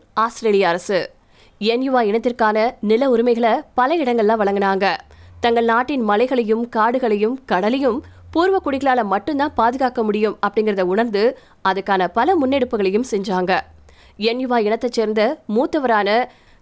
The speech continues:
கிரெகன் ஃப்ரைடே அப்படிங்கிறவரை கடல் பாதுகாவலரா நியமிச்சு தங்கள் தீவை சுற்றி இருக்கக்கூடிய கடல் பகுதிகளை பாதுகாக்கிறது, கடல் உயிரினங்களின் எண்ணிக்கைகளை கணக்கில் எடுக்கிறது,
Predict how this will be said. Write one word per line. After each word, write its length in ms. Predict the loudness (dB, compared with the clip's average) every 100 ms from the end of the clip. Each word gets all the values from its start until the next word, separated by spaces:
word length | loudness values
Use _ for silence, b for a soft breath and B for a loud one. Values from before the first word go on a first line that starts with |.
| -4
கிரெகன் 340 | -2 0 0 0
ஃப்ரைடே 320 | 0 2 0 -2 -4
அப்படிங்கிறவரை 500 | -2 0 0 2 0 0 -8 _ 0
கடல் 260 | 0 0 2
பாதுகாவலரா 640 | 0 2 0 2 2 2 2
நியமிச்சு 420 | 0 0 0 0 0 -2 B
தங்கள் 300 | -2 0 0 -2
தீவை 200 | -2 -2
சுற்றி 280 | -2 -4 -2
இருக்கக்கூடிய 420 | -2 0 0 0
கடல் 300 | 0 0 0
பகுதிகளை 360 | 0 2 2 0 -2 -2
பாதுகாக்கிறது, 640 | 0 0 -2 -2 -2 0 0 B B -4
கடல் 300 | -2 0 -2
உயிரினங்களின் 480 | 0 0 0 0 0 0
எண்ணிக்கைகளை 440 | -2 -2 0 0 0
கணக்கில் 400 | -2 -2 0 0
எடுக்கிறது, 380 | 0 -2 0